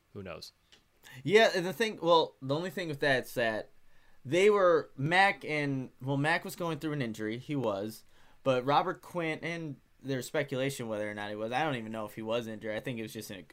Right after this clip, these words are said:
Speaker 2: excuse to cover up. But at least they were available. The other two, in, the inside linebackers at points in the season were, were kinda not because of injuries and things like that. And I just don't, <laughs> like, I'm just not confident with that group behind them.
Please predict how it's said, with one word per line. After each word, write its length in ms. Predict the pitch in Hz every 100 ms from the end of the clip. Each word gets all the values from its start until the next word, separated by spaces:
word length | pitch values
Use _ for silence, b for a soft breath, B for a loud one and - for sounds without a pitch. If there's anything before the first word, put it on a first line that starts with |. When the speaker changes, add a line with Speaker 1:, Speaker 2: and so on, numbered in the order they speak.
| -
Speaker 2:
excuse 340 | - - 123
to 60 | 107
cover 360 | - 160 127
up. 180 | 113 -
But 120 | 135
at 100 | 131
least 200 | 180 220
they 100 | 196
were 220 | 151 120 -
available. 720 | 107 104 117 165 170 202 202 b b b b b _ _ -
The 120 | 135
other 160 | 208 190
two, 200 | - 156
in, 160 | 156 135
the 160 | 135
inside 340 | 175 202 175 147
linebackers 880 | 135 127 123 120 - 117 110 104 - _ _ -
at 120 | 120
points 260 | - 139 135
in 60 | 117
the 40 |
season 320 | - 113 107
were, 220 | 101 76 - -
were 160 | 104 92 -
kinda 260 | 131 107
not 460 | 95 107 110 85 - -
because 300 | 107 110 104
of 100 | 104
injuries 480 | 107 104 107 101 98
and 120 | 104
things 240 | 98 98
like 160 | - -
that. 300 | 95 95 -
And 240 | 98 98 101 b b b
I 120 | -
just 220 | 120 131 -
don't, 340 | 123 120 110 _ _ _ _ _ _
<laughs> 540 | _ - - 202 -
like, 100 | 143
I'm 120 | 127 127
just 200 | 151 151
not 160 | 127
confident 360 | - 113 - 80
with 60 |
that 160 | 82 85
group 180 | 92 -
behind 300 | - 71 -
them. 120 | -